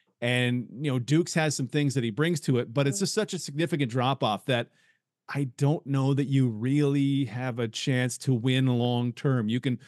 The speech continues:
make some surprises, right? Dustin Crum leads a fourteen point comeback against the Bombers and leads them to a win in overtime. But Ottawa kinda ends up looking like a team that's playing with its fourth quarterback and limited options at receiver, right?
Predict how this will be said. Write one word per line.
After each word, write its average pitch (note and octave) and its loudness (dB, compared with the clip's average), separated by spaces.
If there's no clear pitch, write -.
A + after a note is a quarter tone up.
make D#3 0
some D3+ 0
surprises, E3 -2
right? D3 2
Dustin C#3+ 0
Crum C#3 0
leads C#3 2
a C3+ -2
fourteen D3 0
point C#3 -2
comeback C3+ 0
against C3 -2
the C#3 0
Bombers C3 2
and B2 0
leads B2 0
them D3+ 0
to D3 0
a B2 2
win B2 0
in A#2 -2
overtime. A#2+ -2
But D#3 2
Ottawa C#3 2
kinda C3 0
ends C3 0
up C3+ 0
looking C3 -2
like B2 0
a C3 -6
team C3+ 0
that's A#2+ -2
playing C3 0
with A#2+ -2
its A2+ -8
fourth C3 -2
quarterback A#2 0
and B2 0
limited C3+ 4
options B2 0
at A2 -4
receiver, A#2 0
right? C3 0